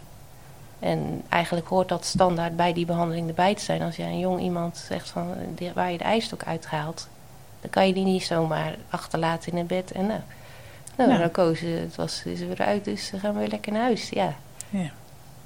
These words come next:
Speaker 1: Ja.
Speaker 2: Nee, technisch wat je zei, de, de behandeling is goed uitgevoerd.
Speaker 1: Ja, ja,
Speaker 2: Ja.
Speaker 1: ja.
Speaker 2: Maar er was meer nodig.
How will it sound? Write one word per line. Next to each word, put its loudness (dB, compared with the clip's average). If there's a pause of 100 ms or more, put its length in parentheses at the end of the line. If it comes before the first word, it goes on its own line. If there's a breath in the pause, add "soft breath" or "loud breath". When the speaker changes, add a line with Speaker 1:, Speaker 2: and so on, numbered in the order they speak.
(160)
Speaker 1:
Ja. -2 (200)
Speaker 2:
Nee, 6
technisch 8
wat 0
je 0
zei, 0
de, 0 (140)
de 0
behandeling 10
is 0
goed 2
uitgevoerd. 4 (140)
Speaker 1:
Ja, 10 (140)
ja, 6
Speaker 2:
Ja. 6 (300)
Speaker 1:
ja. 0 (420)
Speaker 2:
Maar 6
er 8
was 10
meer 8
nodig. 0